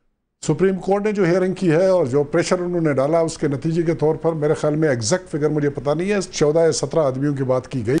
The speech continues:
कि वो रिटर्न हो गए, अपने घरों में पहुंच गए और फिर तादाद वहीं पर रुकी। सुप्रीम कोर्ट के सामने भी जब उन्होंने यहाँ पर हियरिंग शुरू की, मेरे ख्याल में सेवेंटी से एटी नए केसेस, नए लोग आए, उन्होंने अपनी शिकायतें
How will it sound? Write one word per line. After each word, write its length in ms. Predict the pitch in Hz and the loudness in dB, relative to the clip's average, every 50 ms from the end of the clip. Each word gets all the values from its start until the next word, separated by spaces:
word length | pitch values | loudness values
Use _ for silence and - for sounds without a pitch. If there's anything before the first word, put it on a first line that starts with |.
| - - | -2 0
कि 60 | - 156 | 0 2
वो 180 | 139 156 170 | 2 4 2
रिटर्न 340 | 165 147 131 151 151 151 143 | 2 2 2 0 0 2 0
हो 140 | 127 127 131 | 0 0 0
गए, 160 | 139 147 143 | 0 0 0
अपने 220 | 139 127 123 131 | 0 -2 -4 -2
घरों 180 | 117 113 117 127 | 0 0 0 0
में 140 | 135 131 113 | -2 -2 -4
पहुंच 300 | 101 104 113 120 113 104 | -4 -2 -4 -2 -2 -2
गए 280 | 101 139 156 143 104 - - - - - - - - | 0 2 2 2 0 -4 -10 -18 -20 -20 -20 -14 -4
और 240 | - 143 139 135 - - | 0 0 0 0 0 0
फिर 100 | 175 170 | -2 0
तादाद 380 | 165 - 151 156 156 170 175 165 | 2 0 0 2 2 2 0 0
वहीं 220 | 139 127 143 180 | -2 -2 -2 0
पर 160 | - 208 190 | 0 0 0
रुकी। 340 | 156 147 117 - 147 156 151 - - - - - | 0 -2 -2 -2 -4 -4 -4 -6 -12 -18 -12 -6
सुप्रीम 320 | - - 143 160 170 170 | -6 -4 0 0 0 0
कोर्ट 280 | 139 - 185 185 185 185 | 0 0 0 0 0 0
के 120 | - 196 | -2 -2
सामने 380 | 165 - 165 160 156 165 165 165 | 0 2 0 0 2 2 0 0
भी 200 | 120 120 160 185 | 0 0 -2 0
जब 180 | 160 170 151 | 0 0 0
उन्होंने 220 | 151 156 156 156 151 | 0 0 0 0 2
यहाँ 220 | 151 147 139 135 | 2 2 0 0
पर 160 | 123 - 127 | -2 -2 -2
हियरिंग 320 | 107 110 139 156 165 165 147 | 0 0 2 2 0 0 -2
शुरू 200 | - 147 143 135 | -2 -2 -4 -4
की, 160 | 135 180 175 | -2 -2 -2
मेरे 180 | 160 156 156 143 | 0 2 0 0
ख्याल 200 | - 151 151 160 | 0 -2 -2 -2
में 100 | 175 160 | -2 -4
सेवेंटी 380 | - - 156 156 147 - 185 | -2 0 -2 -2 -2 -2 -4
से 140 | 170 - 170 | -4 -4 -4
एटी 460 | - 147 160 160 160 - 202 175 135 - - - - - - - | 0 0 0 -2 0 0 0 0 0 -4 -8 -16 -20 -20 -10 -4
नए 260 | 143 139 170 190 208 202 | 0 2 4 4 2 2
केसेस, 560 | 202 - 175 165 - - 170 143 107 101 - - - - - 143 | 0 0 0 0 0 0 -2 -2 -2 -6 -10 -14 -20 -14 -4 0
नए 260 | 143 151 170 196 208 | 2 4 4 4 4
लोग 220 | 196 196 185 147 139 | 2 2 0 2 2
आए, 160 | 139 147 151 | 2 2 2
उन्होंने 300 | 147 147 147 151 151 147 | 0 0 0 0 0 0
अपनी 240 | 143 143 147 147 127 | 0 0 0 -2 -2
शिकायतें 560 | - - - 135 135 139 139 147 151 143 | -2 -2 0 0 0 0 2 0 0 0